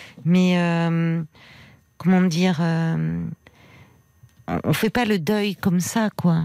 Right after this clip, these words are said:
On est forcément un, un peu différent aussi. Et donc, c'est bien que vous soyez entourée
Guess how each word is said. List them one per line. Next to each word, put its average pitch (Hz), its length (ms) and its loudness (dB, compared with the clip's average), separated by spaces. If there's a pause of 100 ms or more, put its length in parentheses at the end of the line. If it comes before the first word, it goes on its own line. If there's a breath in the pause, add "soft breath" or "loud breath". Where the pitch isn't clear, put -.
(100)
On 165 200 2
est 170 140 4
forcément 196 720 -2
un, 170 80 -4 (640)
un 160 100 4
peu 190 240 0
différent 165 680 -2 (460)
aussi. 147 340 -2 (300)
Et 185 80 2
donc, 190 220 0
c'est - 120 -2
bien 214 240 0
que 185 60 -8
vous 180 80 -2
soyez 175 400 0
entourée 175 640 -2